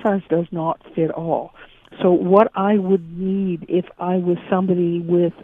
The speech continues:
you know, a young person with leukemia is very different than what I would need if I'm somebody who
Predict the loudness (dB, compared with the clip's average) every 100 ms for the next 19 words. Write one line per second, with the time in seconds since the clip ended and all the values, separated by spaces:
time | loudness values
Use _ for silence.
0 | -12 -6 -2 -2 -4 -4 0 0 -2 -4
1 | -6 -4 -6 -4 -4 -4 -6 -4 -2 0
2 | 0 -4 -8 -18 -20 _ _ -6 -4 6
3 | 8 8 6 2 0 -2 -4 -6 -6 -6
4 | -8 -6 -4 -4 -4 -4 -4 -4 -6 -4
5 | -4 -6 -8 -6 -2 -2 -2 -4 -6 -4
6 | -6